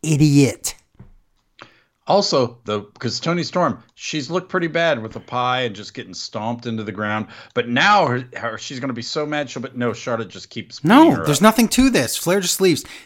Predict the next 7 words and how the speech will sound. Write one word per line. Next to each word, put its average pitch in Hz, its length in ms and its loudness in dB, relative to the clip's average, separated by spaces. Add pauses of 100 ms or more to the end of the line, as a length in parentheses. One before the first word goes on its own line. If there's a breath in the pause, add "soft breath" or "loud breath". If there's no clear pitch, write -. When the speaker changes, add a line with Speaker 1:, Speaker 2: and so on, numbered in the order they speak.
Speaker 1:
Now, 175 240 2 (160)
this 202 200 4
is 190 80 0
stupid 160 600 2 (100)
because, 139 600 0 (200)
um, 113 460 -2 (800)
uh, 123 360 -6